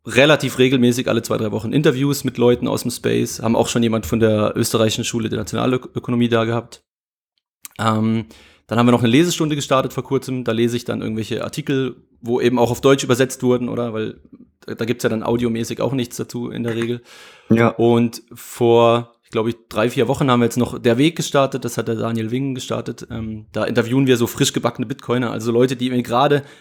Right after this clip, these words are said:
Speaker 1: so
Speaker 2: <laughs>
Speaker 1: auf den Trichter gekommen sind, „Hm, okay, irgendwie ist, Blockchain ist halt doch nicht das Revolutionäre und es sind
Speaker 2: Mhm.
Speaker 1: doch nicht irgendwie fünftausend Coins cool.“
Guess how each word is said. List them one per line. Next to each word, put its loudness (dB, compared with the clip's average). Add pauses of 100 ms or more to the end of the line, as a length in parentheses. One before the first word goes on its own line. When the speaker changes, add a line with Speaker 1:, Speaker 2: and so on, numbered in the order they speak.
(260)
Speaker 1:
so 2 (160)
Speaker 2:
<laughs> -18
Speaker 1:
auf 2
den 0
Trichter 0
gekommen 2
sind, 0
„Hm, 0
okay, 4
irgendwie 0
ist, -6 (220)
Blockchain 0
ist 0
halt 0
doch 0
nicht -4
das -4
Revolutionäre 0
und -4
es -6
sind 6
Speaker 2:
Mhm. 6
Speaker 1:
doch 2
nicht 0
irgendwie -2
fünftausend -4
Coins -2
cool.“ -4